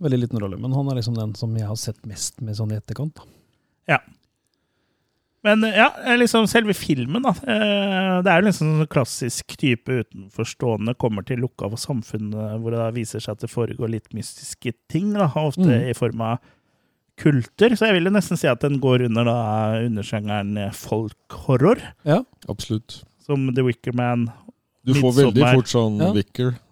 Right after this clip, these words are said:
Speaker 3: når du ser på den.
Speaker 1: Children of the Corn.
Speaker 2: Ja, Hereditary.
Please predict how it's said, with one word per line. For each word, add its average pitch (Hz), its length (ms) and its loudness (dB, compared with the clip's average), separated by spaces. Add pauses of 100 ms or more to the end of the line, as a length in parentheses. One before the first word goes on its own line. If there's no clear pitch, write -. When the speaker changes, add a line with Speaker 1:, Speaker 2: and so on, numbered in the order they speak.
(100)
Speaker 3:
når 110 120 -2
du 110 100 0
ser 104 180 -4
på 107 140 -4
den. 113 80 -8 (360)
Speaker 1:
Children 131 320 0
of 127 140 2
the 127 80 4
Corn. 127 380 2 (220)
Speaker 2:
Ja, 147 220 4 (140)
Hereditary. 123 880 2